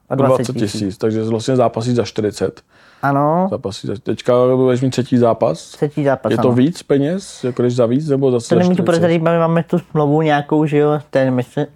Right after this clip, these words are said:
Speaker 1: mlčenlivost, takže tak.
Speaker 2: Není to málo? Jako
Speaker 1: Ale
Speaker 2: peněz?
Speaker 1: pro začátek
Speaker 2: Když
Speaker 1: je
Speaker 2: se
Speaker 1: to
Speaker 2: říká, že třeba Datel dostává dvě stě padesát, tři sta.
Speaker 1: Taky, že skončil v insolvenci, že jo, protože já jsem insolventní taky a ve-,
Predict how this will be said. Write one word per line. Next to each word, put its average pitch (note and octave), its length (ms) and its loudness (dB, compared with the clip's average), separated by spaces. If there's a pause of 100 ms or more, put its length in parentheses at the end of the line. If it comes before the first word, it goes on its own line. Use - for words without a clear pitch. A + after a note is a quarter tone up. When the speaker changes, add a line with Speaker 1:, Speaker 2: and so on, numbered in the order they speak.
(340)
Speaker 1:
mlčenlivost, D3 840 0
takže C3 340 -2
tak. A#2+ 320 0 (520)
Speaker 2:
Není A#2+ 180 0
to E3+ 100 4
málo? E3 480 2 (1120)
Jako C3+ 180 -6
Speaker 1:
Ale D#3+ 260 4
Speaker 2:
peněz? - 380 -8 (200)
Speaker 1:
pro C#3 220 0
začátek C#3 720 0
Speaker 2:
Když C3 140 -2
Speaker 1:
je C#3 60 4
Speaker 2:
se C3+ 60 4
Speaker 1:
to C3+ 60 6
Speaker 2:
říká, C#3 220 4
že C3+ 80 2
třeba C#3+ 160 2
Datel B2+ 420 2
dostává B2 340 2
dvě A#2+ 120 0
stě C3+ 140 -2
padesát, A#2+ 480 0
tři B2 120 -6
sta. A#2+ 380 -4 (300)
Speaker 1:
Taky, D3 260 -2
že C#3+ 120 0
skončil D3+ 400 -2
v C#3+ 100 -6
insolvenci, C#3+ 720 -2
že B2+ 60 -2
jo, B2 120 2
protože B2 380 -4
já B2+ 120 2
jsem C3+ 200 -4
insolventní B2+ 580 -4
taky B2+ 420 -2 (360)
a C3+ 60 0
ve-, C3+ 120 0